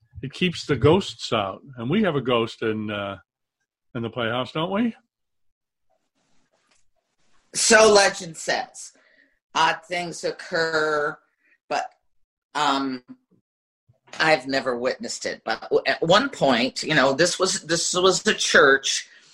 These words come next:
Speaker 2: and, uh, it, it was,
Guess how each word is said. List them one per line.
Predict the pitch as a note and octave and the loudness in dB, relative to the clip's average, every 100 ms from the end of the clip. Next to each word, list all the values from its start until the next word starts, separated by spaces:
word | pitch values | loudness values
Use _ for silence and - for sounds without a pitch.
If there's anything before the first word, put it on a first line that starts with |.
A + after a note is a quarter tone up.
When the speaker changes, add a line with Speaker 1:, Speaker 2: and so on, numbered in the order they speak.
| _ - - _ _ _ _ _ _ _ - | _ -20 -20 _ _ _ _ _ _ _ -2
Speaker 2:
and, | E3+ E3 D#3+ D#3 D#3+ D3 | 2 4 4 2 0 0
uh, | D3+ C#3+ B2+ B2+ A#2+ - - _ _ _ _ _ _ _ - | 4 6 4 4 0 -4 -20 _ _ _ _ _ _ _ -2
it, | F#3+ F3+ | 0 0
it | E3 E3+ D#3+ | 2 0 4
was, | D3+ D3 C#3+ C#3 - | 6 8 6 2 -4